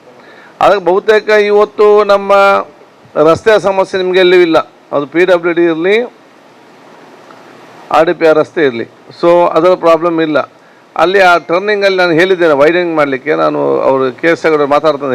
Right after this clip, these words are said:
ಹೇಳಿದ್ದಾರೆ, ಅವ್ರು ಮಾಡಿದ್ರೆ ಅದನ್ನು ನೀವು, ನಾವು ಈಗ ಅನುದಾನ ಬಿಡುಗಡೆ ಮಾಡಿದ್ದೇವೆ. ಅದು ರೋಡ್ ವೈಡನಿಂಗ್ ಆದರೆ ಈಗ ಆಯ್ತು, ಇಲ್ಲ ಮುಂದಕ್ಕೆ ವೈಡನಿಂಗ್ ಆಗುದಿಲ್ಲ. ಅದಕ್ಕಾಗಿ ವೈಡನಿಂಗ್ ಒತ್ತು ಕೊಡಲು ಸ್ವಲ್ಪ ತಡವಾಗಿದೆ. ಮತ್ತು ಇದು ಆದ ನಂತರ ಕೆಲಸ ನಾವು ಪ್ರಾರಂಭ ಮಾಡುವ. So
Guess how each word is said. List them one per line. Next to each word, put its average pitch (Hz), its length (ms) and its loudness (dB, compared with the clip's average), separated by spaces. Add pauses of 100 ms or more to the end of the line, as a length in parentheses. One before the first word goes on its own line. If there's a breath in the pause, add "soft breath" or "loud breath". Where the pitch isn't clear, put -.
ಹೇಳಿದ್ದಾರೆ, 123 400 0 (160)
ಅವ್ರು 160 200 -6
ಮಾಡಿದ್ರೆ 208 360 0
ಅದನ್ನು 196 220 -4
ನೀವು, 170 100 -6 (720 loud breath)
ನಾವು 170 180 2
ಈಗ 160 160 -4
ಅನುದಾನ 185 360 0
ಬಿಡುಗಡೆ 175 360 0
ಮಾಡಿದ್ದೇವೆ. 147 420 0 (300)
ಅದು 135 180 -2
ರೋಡ್ 185 240 2
ವೈಡನಿಂಗ್ 185 520 2
ಆದರೆ 190 180 0 (120)
ಈಗ 170 160 -4
ಆಯ್ತು, 139 180 -2
ಇಲ್ಲ 151 160 -2
ಮುಂದಕ್ಕೆ 175 300 -2
ವೈಡನಿಂಗ್ 156 420 0 (880 loud breath)
ಆಗುದಿಲ್ಲ. 127 400 -2 (340)
ಅದಕ್ಕಾಗಿ 165 420 -4
ವೈಡನಿಂಗ್ 190 420 2
ಒತ್ತು 165 180 -8
ಕೊಡಲು 175 200 -2
ಸ್ವಲ್ಪ 170 160 -8 (100)
ತಡವಾಗಿದೆ. 139 480 0 (100)
ಮತ್ತು 185 200 -4
ಇದು 175 160 -2
ಆದ 180 120 -2 (120)
ನಂತರ 202 280 -2 (100)
ಕೆಲಸ 170 300 -4
ನಾವು 165 180 -2
ಪ್ರಾರಂಭ 151 360 0 (1300 loud breath)
ಮಾಡುವ. 123 240 0 (500)
So - 80 -6